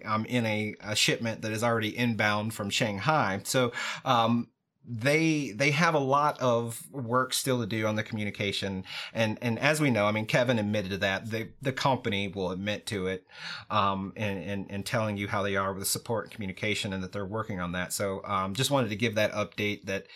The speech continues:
communication's still a problem. Support is still an issue. Like,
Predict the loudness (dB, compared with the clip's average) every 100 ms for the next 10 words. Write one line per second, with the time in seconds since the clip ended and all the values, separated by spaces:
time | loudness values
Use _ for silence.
0 | -16 -16 -4 0 2 2 2 4 2 2
1 | 2 2 2 2 2 4 2 2 -2 -2
2 | -2 2 2 2 2 2 2 2 2 2
3 | 2 -2 0 0 -2